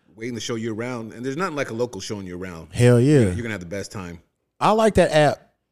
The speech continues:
Speaker 2: because I had a lot of fucking dudes, like, offering me to stay at their crib. I was like, "Nah, I'm cool."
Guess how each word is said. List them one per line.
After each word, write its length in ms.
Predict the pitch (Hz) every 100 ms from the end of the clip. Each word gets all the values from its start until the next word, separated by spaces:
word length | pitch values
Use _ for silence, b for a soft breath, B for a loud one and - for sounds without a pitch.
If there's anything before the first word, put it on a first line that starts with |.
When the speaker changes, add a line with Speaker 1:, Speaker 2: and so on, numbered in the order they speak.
| _ _
Speaker 2:
because 680 | 117 120 127 127 117 107 101 - _ _ - -
I 160 | 160
had 160 | 214 214
a 60 | 175
lot 180 | 165
of 100 | 160
fucking 360 | 135 160 147 120
dudes, 500 | 107 139 143 131 113
like, 140 | 120
offering 400 | 120 143 139 139
me 100 | 127
to 80 | 120
stay 180 | 110 135
at 60 | 131
their 100 | 127
crib. 300 | 127 127 120
I 100 | 113
was 80 |
like, 140 | 104 95
"Nah, 240 | 95 104
I'm 100 | 127
cool." 300 | 110 - 65